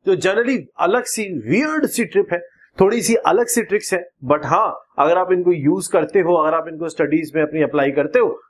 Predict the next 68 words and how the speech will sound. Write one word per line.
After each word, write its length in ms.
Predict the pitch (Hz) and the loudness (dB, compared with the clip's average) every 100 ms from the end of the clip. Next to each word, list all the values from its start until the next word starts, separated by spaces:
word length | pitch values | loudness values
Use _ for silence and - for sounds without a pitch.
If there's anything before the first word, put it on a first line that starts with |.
| - | -2
तो 60 | |
आपको 240 | 143 190 190 | 0 0 0
कहीं 180 | 185 180 | 2 0
ना 100 | 170 | 0
कहीं 140 | 180 | 0
बहुत 180 | 143 147 | 0 0
बड़ा 160 | 151 | -2
change 260 | 143 151 135 | -2 -4 -4
देखने 260 | 131 123 131 | -4 -4 -2
को 80 | |
मिलेगा, 260 | 127 139 156 | 0 2 2
ये 220 | 160 147 | 2 2
guarantee 840 | 139 127 120 113 117 120 - 170 113 | 0 -2 -2 -2 -6 -8 -6 -6 -6
है 120 | 92 _ _ _ - | -8 _ _ _ -2
मेरी। 260 | 98 - - - - - - - - | -2 -2 -16 -20 -20 -20 -20 -4 0
आज 220 | 214 240 | 2 2
हम 100 | 220 | 2
बात 160 | 214 214 | 0 0
करेंगे 240 | 220 220 | 0 2
one 160 | 185 170 | 2 2
by 160 | 196 | 0
one 280 | 196 202 185 | 0 -2 -4
छोटे-छोटे 380 | - 170 180 180 | -2 0 2 0
points 360 | 160 151 175 - | -2 -4 -4 -2
की, 80 | |
और 200 | 208 185 | 0 0
जो 120 | 165 160 | 0 -6
तीसरी 440 | - 233 - 240 | -2 -4 -2 -2
tip, 260 | 208 - - | 0 -2 -4
तीन 180 | 208 196 | -2 0
ऐसी 220 | 185 180 | 0 -2
tips 280 | 170 165 - | -2 -2 0
मैं 80 | 170 | -2
आपको 200 | 151 165 | 0 0
देने 200 | 139 151 | 0 2
वाला 200 | 160 160 | 0 0
हूं, 160 | 156 196 | 0 0
और 120 | 180 | -2
जो 80 | 170 | 0
third 300 | 196 240 - | 0 0 0
tip 180 | 226 190 | 0 0
है 140 | 170 151 _ - | -2 -2 _ -2
वो 80 | 185 | 0
बहुत 240 | 185 202 220 | 2 0 -2
time 180 | 190 190 | -4 -2
से 140 | 208 | -4
काफी 380 | - 160 160 180 | 0 -2 0 -4
लोग 260 | 165 170 | -2 -2
मुझसे 220 | 156 - 151 | -4 -4 -6
पूछ 320 | 156 160 156 | -2 -2 0
रहे 140 | 143 | -2
थे, 140 | 123 135 | 0 -2
बहुत 240 | 127 127 | -2 0
सारे 160 | 139 131 | -2 -2
students 380 | 151 135 151 | -4 -4 -4
पूछ 220 | 151 131 131 | -2 -2 0
रहे 140 | 131 | -2
थे, 100 | 131 | -2
बहुत 420 | 127 - - 151 | -8 -8 -2 2
सारे 120 | 185 | 2
लोग 240 | 170 196 214 | 2 2 2
पूछ 200 | 160 147 | 0 2
रहे 100 | 160 | 2
थे। 120 | 202 | 2
जब 120 | 190 | 2
मैंने 200 | 175 170 | 0 0
बताया 360 | 143 135 147 190 | 0 0 0 0
था, 240 | 165 - | -4 -6